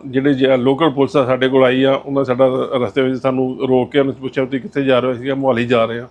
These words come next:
ਉਹਨਾਂ ਕਿਹਾ ਵੀ, "ਤੁਸੀਂ ਮੋਹਾਲੀ ਨਹੀਂ ਜਾ ਸਕਦੇ।" ਅਸੀਂ ਕਾਰਨ ਪੁੱਛਿਆ ਵੀ, "ਕਿਹੜੀ ਗੱਲੋਂ ਨਹੀਂ ਜਾ ਸਕਦੇ?" ਪਰ ਕਾਰਨ ਨਹੀਂ ਸਾਨੂੰ ਦੱਸਿਆ ਗਿਆ। ਤੇ ਇਸ ਕਰਕੇ ਅੱਜ ਹੁਣ ਹੀ ਸਾਨੂੰ ਜਿਹੜਾ ਪਤਾ ਲੱਗਾ ਵੀ ਸਾਨੂੰ ਇੱਕੋ ਗੱਲ ਹੁਣ ਕੀ ਹੈ, ਜਾਂ ਤਾਂ ਥਾਣੇ ਚੱਲੋ ਤੇ ਚਾਹੇ ਨਹੀਂ ਤਾਂ ਤੁਹਾਨੂੰ ਹਾਊਸ ਅਰੈਸਟ ਜਿਹੜਾ ਤੁਸੀਂ ਕਰਨਾ,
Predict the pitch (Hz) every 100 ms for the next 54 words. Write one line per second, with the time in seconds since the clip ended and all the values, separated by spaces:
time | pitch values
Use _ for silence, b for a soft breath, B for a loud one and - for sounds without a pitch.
0 | _ _ b b b 151 151 135 143 139
1 | 143 135 143 143 123 123 139 127 104 113
2 | 107 107 98 _ - 143 143 143 151 151
3 | 143 160 160 151 165 170 151 151 143 127
4 | 120 120 117 117 _ b b _ 151 147
5 | 151 143 151 151 147 139 127 127 110 104
6 | 104 - _ _ b b b - 156 143
7 | 160 151 156 160 151 151 139 143 151 151
8 | 151 - 143 117 127 139 143 143 135 135
9 | 139 135 143 147 143 139 - - 139 143
10 | 156 143 139 139 127 147 139 135 131 139
11 | 117 120 131 143 151 151 _ _ b _
12 | - 135 139 135 139 131 135 120 131 123
13 | 131 123 120 135 131 131 127 120 131 120
14 | 120